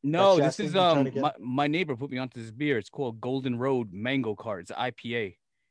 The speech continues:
Speaker 1: It's,
Speaker 2: Ah,
Speaker 1: uh,
Speaker 2: see,
Speaker 1: mango wheat
Speaker 2: I,
Speaker 1: ale.
Speaker 2: I won't, I won't drink an I P A.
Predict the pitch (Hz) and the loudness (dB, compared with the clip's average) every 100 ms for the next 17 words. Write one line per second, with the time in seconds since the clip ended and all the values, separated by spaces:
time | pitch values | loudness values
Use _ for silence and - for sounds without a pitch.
0 | - - 131 147 113 110 139 156 143 123 | -20 -8 2 4 4 2 0 2 0 0
1 | 135 170 127 117 95 _ _ _ _ _ | -2 -2 -2 -4 -6 _ _ _ _ _
2 | _ 156 165 180 196 156 165 175 165 151 | _ 2 4 4 2 2 2 2 2 2
3 | 139 139 135 120 | 2 0 -2 -6